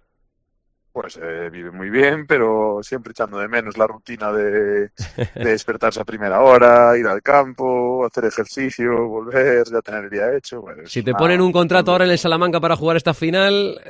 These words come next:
Speaker 2: sería complicado de rechazar, ¿o no? <laughs>
Speaker 1: A ver, sería complicado, pero sería una estafa, porque no estoy ni para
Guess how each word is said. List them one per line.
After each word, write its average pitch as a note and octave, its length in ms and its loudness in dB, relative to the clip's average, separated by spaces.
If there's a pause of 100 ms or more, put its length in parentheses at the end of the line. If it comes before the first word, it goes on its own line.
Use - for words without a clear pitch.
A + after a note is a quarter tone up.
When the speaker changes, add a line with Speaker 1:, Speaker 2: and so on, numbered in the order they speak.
Speaker 2:
sería D#3+ 280 0
complicado D#3+ 500 2
de C#3+ 60 2
rechazar, C3 480 0
¿o B2 80 0
no? B2+ 220 0 (200)
<laughs> B2 120 -6 (1400)
Speaker 1:
A C3+ 60 6
ver, C3+ 120 6
sería D3 380 2
complicado, D3+ 420 -2
pero D#3 140 -8
sería D#3 160 -2
una D3 100 -2
estafa, A2+ 420 -2
porque G2+ 960 -6
no A#2 80 -8
estoy C3 300 -4
ni D3 140 -12
para G#2 840 0